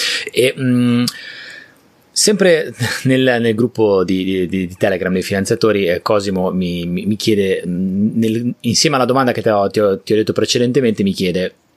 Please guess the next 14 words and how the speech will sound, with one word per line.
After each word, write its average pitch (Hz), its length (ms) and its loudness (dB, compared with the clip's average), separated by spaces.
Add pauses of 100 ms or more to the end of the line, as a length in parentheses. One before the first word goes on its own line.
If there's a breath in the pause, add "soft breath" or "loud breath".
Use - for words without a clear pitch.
(600)
alla 135 160 0
fine 107 260 -2
quanto 175 480 2
bisogna 117 360 0
saperne, 82 800 -2 (400 loud breath)
eh, 80 680 0 (240)
in 117 420 0
merito 104 460 0
ai, 104 220 0
alle, 107 280 0
alle 101 200 0
camere 120 280 0
multi-, 101 560 0
multispettrali 95 760 -2